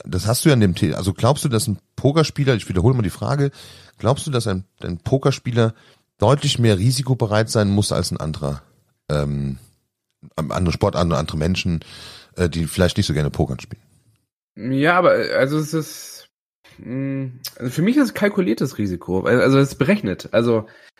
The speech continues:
Speaker 2: am Ende ist es am En-, also am Ende ist es für mich kein Risiko, weil es, weil ich ja schon weiß, wie das Ergebnis ist oder was ich mit meinen Aktionen, was passieren kann. Ähm, für mich wär's nur Risiko, wenn ich jetzt sage, okay,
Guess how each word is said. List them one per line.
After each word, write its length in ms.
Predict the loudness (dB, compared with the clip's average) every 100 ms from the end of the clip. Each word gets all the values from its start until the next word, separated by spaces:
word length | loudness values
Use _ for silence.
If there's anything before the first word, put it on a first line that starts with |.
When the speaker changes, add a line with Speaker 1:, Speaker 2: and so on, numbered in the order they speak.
| -8
Speaker 2:
am 100 | 0
Ende 160 | 4 4
ist 80 | 4
es 80 |
am 160 | 2 2
En-, 200 | 0 -4 -6
also 180 | 0
am 100 | 0
Ende 160 | 2 0
ist 80 | -2
es 160 | -6
für 80 | -6
mich 200 | -8 -8
kein 220 | -6 -4
Risiko, 580 | 0 0 -2 -4 -6 -8 _ _ _ _ -2
weil 120 | 0
es, 180 | 0 2
weil 140 | 2
ich 80 | 2
ja 100 | 0
schon 180 | -2 0
weiß, 340 | 2 2 -2 0
wie 240 | 2 2
das 140 | 0 -2
Ergebnis 520 | -4 -4 -2 -4 -6
ist 220 | -12 -10
oder 240 | -4 -4
was 160 | -4 -6
ich 140 | -6
mit 120 | -4 0
meinen 400 | 2 4 2 -2 -16 _
Aktionen, 800 | -4 -4 -2 2 4 4 0 _ _ _ -4
was 220 | -4 -4
passieren 400 | -6 -2 -2 -2
kann. 320 | -6 -8 -10 _ _ _ _ _ _ -6
Ähm, 480 | -2 0 0 -4 -8 _ _
für 100 | 0
mich 200 | 2 2
wär's 180 | 2 2
nur 140 | 0 0
Risiko, 500 | 0 -2 0 0 2
wenn 160 | 2
ich 260 | 2 -2 -4
jetzt 240 | -6 -2
sage, 400 | 0 2 2 0
okay, 520 | -4 -4 -2 -2 -2